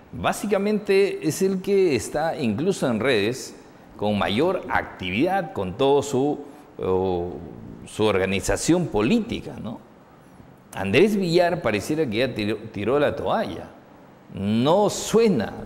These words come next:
ni truena, no aparecen ya ni sus operadores. Pareciera que ya ellos,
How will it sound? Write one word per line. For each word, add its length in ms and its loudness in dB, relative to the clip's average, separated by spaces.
ni 200 -2
truena, 640 -4
no 220 2
aparecen 640 0
ya 160 0
ni 160 -2
sus 300 -8
operadores. 960 -2
Pareciera 540 0
que 100 -6
ya 160 2
ellos, 480 -2